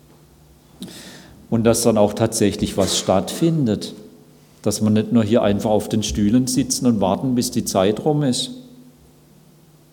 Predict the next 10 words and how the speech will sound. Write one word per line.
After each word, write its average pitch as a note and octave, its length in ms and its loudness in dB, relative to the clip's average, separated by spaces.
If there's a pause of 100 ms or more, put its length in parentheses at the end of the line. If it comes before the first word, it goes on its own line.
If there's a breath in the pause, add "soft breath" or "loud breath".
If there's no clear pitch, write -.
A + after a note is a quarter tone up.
(2500 loud breath)
Und G#2 160 -2
vielleicht G#2 300 0
angesichts G#2 580 -2
vom A2+ 260 -2
Coronavirus A2 1040 -2
noch A#2 180 -4
mal B2 160 0
ein A2+ 80 0
ganz A2+ 240 -2
anderes A#2+ 560 -4